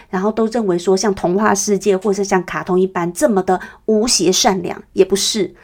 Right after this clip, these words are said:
我在社会上、生活上，我也不是这么认为。好，像寂寞拍卖师呢，大家真的可以去看。我就是觉得寂寞拍卖师那个呢，也是我很相信的，好不好？<laughs> 就是我觉得，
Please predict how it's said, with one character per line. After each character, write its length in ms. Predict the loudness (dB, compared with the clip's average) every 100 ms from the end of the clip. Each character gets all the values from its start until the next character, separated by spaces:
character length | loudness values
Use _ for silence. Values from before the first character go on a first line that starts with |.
| -10 0
我 100 | 4
在 140 | 4
社 320 | 4 4 4
会 100 | 4
上、 140 | 4 2
生 220 | 2 2
活 80 | 2
上， 180 | 4
我 80 | 4
也 60 | 4
不 100 | 0
是 160 | -2
这 80 | -2
么 100 | 0 0
认 260 | 0 -2
为。 240 | -8 -12 -16 _ _
好， 200 | -4 -4 -6 -2
像 220 | 2 2
寂 200 | 2 4
寞 160 | 6 6
拍 180 | 6 2
卖 220 | 4 4
师 220 | 4 2
呢， 140 | 4 4
大 140 | 4
家 80 | 0
真 220 | 2 2
的 100 | 4
可 140 | 6 6
以 60 |
去 100 | 4
看。 280 | 2 0 -2 -8 -20 0
我 140 | 6 8
就 140 | 8
是 100 | 2
觉 220 | 6 6
得 240 | 8 4 2 _ -20 -14 -4
寂 140 | 4
寞 120 | 6
拍 140 | 6 2
卖 140 | 0
师 160 | 0 -2
那 120 | -2
个 120 | 0
呢， 240 | 2 2 0 -8 -2
也 260 | 6 8
是 500 | 8 6 4 4 -2 -8 _ 2
我 140 | 4
很 200 | 6 4
相 280 | 2 0 0
信 280 | 0 -4 -6
的， 200 | -14 -16 _
好 220 | 0 4
不 40 |
好？ 300 | 4 4 2
<laughs> 640 | 2 4 4 -2 -6 -8 0
就 140 | 4
是 140 | 8 8
我 100 | 8
觉 180 | 6
得， 100 | 4